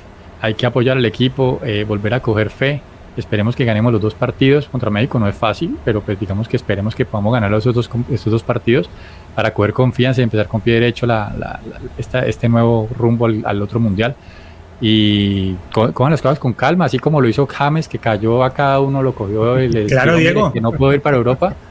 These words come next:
Speaker 1: Lo
Speaker 2: Claro,
Speaker 1: cogió.
Speaker 2: Diego, con calma.
Speaker 1: Eso sí, ya.
Speaker 2: Con calma fuimos a Qatar.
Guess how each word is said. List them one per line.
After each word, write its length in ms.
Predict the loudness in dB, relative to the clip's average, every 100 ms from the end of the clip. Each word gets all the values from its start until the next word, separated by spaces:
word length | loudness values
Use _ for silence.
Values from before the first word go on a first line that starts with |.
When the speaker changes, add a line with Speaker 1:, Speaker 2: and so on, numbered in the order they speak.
| -16 -6
Speaker 1:
Lo 120 | -4 0
Speaker 2:
Claro, 180 | 2 4
Speaker 1:
cogió. 60 |
Speaker 2:
Diego, 360 | 4 4 2 0 -4
con 160 | 2 2
calma. 320 | 2 2 2
Speaker 1:
Eso 140 | 2 0
sí, 180 | 0 0
ya. 160 | -2 -6 -2
Speaker 2:
Con 160 | 2 4
calma 240 | 4 4
fuimos 240 | 4 4
a 60 | 2
Qatar. 380 | 0 0 -2